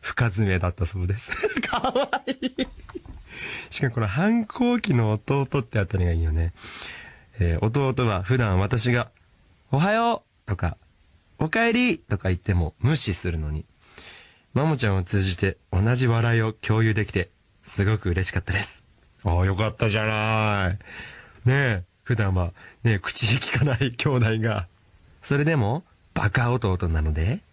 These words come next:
<laughs> お姉ちゃんの言い方、バカ弟なので、バスケのシュートのシーンでは、「こんなんすぐ入るやろ」とか、自分もできるわけではな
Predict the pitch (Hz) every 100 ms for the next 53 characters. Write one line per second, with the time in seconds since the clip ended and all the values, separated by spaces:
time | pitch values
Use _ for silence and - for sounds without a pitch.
0 | - 95 113 95 90 101 101 95 85 82
1 | 85 85 95 - - - - - 98 -
2 | 110 113 92 85 78 78 76 76 87 139
3 | 240 - - - - - - - - -
4 | 131 202 - 143 110 107 - 190 165 104
5 | 87 - 107 95 80 80 85 _ _ _
6 | _ _ _ _ _ - - - 123 143
7 | 143 - 131 92 92 120 110 80 80 _
8 | _ _ - 113 135 - _ 139 123 151
9 | 151 - 214 247 240 - 285 285 277 294
10 | 294 285 277 269